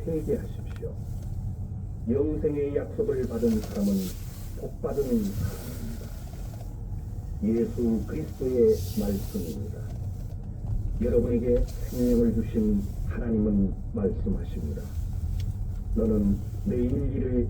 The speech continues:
알지 못한다. 너의 생명은 무엇이냐? 너는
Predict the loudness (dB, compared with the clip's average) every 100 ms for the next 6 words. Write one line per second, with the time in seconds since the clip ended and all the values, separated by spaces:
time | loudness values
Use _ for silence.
0 | 0 2 2 2 0 0 -2 -2 -2 2
1 | 0 0 -6 -6 -8 -6 -6 -4 -4 0
2 | 0 4 6 6 4 0 0 2 2 2
3 | 0 0 0 4 4 2 -2 0 0 0
4 | -2 -4 -6 -8 -6 -6 -6 -2 2 4
5 | 4